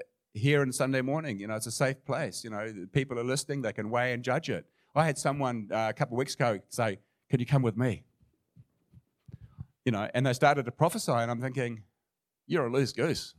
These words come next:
you know, I don't want this." There's no accountability. Um,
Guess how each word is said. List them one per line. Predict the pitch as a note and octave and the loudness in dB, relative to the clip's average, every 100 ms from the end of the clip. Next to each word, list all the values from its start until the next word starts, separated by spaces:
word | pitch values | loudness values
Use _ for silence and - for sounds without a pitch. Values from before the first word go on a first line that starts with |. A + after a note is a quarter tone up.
| - | -6
you | A2 | -2
know, | G2+ D3+ D3+ | -2 -2 0
I | C3 | 4
don't | D#3+ C3+ | 4 4
want | C3 - | 2 2
this." | C#3+ A2 - | 2 2 -4
There's | A2 | -2
no | C#3 C#3 | 0 2
accountability. | A#2+ C3 A2+ G2+ D3+ C3 E2+ E2+ _ _ _ | 0 -4 -2 -2 0 -2 -4 -10 _ _ _
Um, | A2 G#2+ G2+ G2 | -6 -4 -6 -12